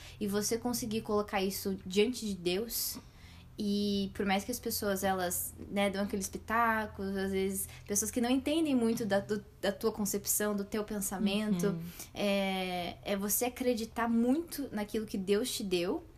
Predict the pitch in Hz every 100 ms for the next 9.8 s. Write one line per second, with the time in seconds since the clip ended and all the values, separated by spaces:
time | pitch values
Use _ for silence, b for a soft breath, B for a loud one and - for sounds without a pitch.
0 | B B B B 220 220 220 226 226 -
1 | - - 220 254 254 285 285 269 240 226
2 | 240 262 254 247 247 247 247 240 240 247
3 | 277 311 330 330 - 262 254 254 240 254
4 | 262 254 247 202 190 240 208 185 254 254
5 | 233 247 240 240 233 226 247 240 240 -
6 | 233 302 381 349 320 494 587 605 370 320
7 | 285 254 226 226 185 180 - B B B
8 | B 226 233 240 247 226 233 240 240 233
9 | 226 220 190 220 208 202 180 285